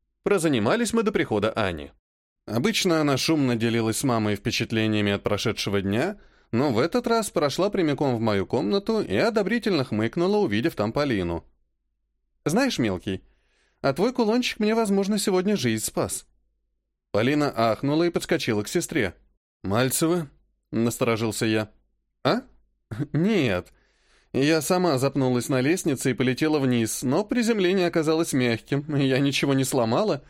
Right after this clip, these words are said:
не порвала и даже не ушибла», бодро отрапортовала она. Я даже испугаться не успела, как Дима мне уже помогал подняться. Потрясающая штучка.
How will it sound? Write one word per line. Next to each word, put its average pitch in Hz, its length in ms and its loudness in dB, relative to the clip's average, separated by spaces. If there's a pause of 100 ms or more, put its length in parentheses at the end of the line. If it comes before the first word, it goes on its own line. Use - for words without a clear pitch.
(280)
не 143 160 2
порвала 120 440 2
и 165 40 2
даже 113 260 0
не 147 100 2
ушибла», 226 460 -2 (220)
бодро 120 480 2
отрапортовала 160 760 2
она. 110 280 0 (640)
Я 151 220 2
даже 151 260 2
испугаться 143 540 0
не 117 100 2
успела, 185 440 0
как 131 200 -2
Дима 175 280 0
мне 131 180 2
уже 131 220 0
помогал 131 400 0
подняться. 123 600 -2 (640)
Потрясающая 226 720 0
штучка. - 440 -4